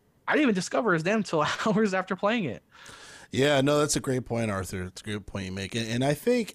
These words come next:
Speaker 2: I think if they, if, if they really wanna test the waters with that statement to see if that's actually true, and I know they won't do this 'cause I, it's, it's too risky, I think. Uh, Starfield.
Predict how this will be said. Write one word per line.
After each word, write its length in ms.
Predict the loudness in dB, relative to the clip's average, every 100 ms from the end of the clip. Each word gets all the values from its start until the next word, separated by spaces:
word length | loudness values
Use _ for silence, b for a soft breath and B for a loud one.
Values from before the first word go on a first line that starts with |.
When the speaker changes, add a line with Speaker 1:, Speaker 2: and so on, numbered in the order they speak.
| -6
Speaker 2:
I 140 | -6
think 220 | -4 -4
if 140 | -4 -4
they, 160 | -4 -4 -4
if, 300 | -6 -6 -10 _
if 160 | -10 -6
they 120 | -4
really 220 | 0 2
wanna 240 | 2 0 -2
test 360 | -2 -2 -2 -4
the 60 |
waters 720 | -2 0 0 0 -4 -8 -12 -12
with 180 | -12 -8
that 220 | -8 -8
statement 540 | -10 -12 -12 -14 -18 _ _ _ _
to 80 | -6
see 200 | -2 -2
if 100 | -2
that's 200 | -4 -2
actually 480 | 0 -2 -6 -10 -10
true, 580 | -10 -6 -6 -6 -12 -20 _ b b b
and 100 | -2
I 120 | 2 4
know 220 | 4 4
they 120 | 4
won't 300 | 4 4 2
do 180 | 2 4
this 320 | 4 2 -2
'cause 640 | 0 2 4 2 -2 -6 -8
I, 140 | -8 -8 -6
it's, 320 | -8 -8 -8
it's 220 | -8 -6
too 260 | -4 0 0
risky, 580 | 2 2 2 0 -4 -4
I 300 | -4 -6 -6
think. 500 | -10 -14 -14 -18 -20 B B B B B B -2
Uh, 480 | 0 2 2 2 2
Starfield. 580 | 2 0 2 0 0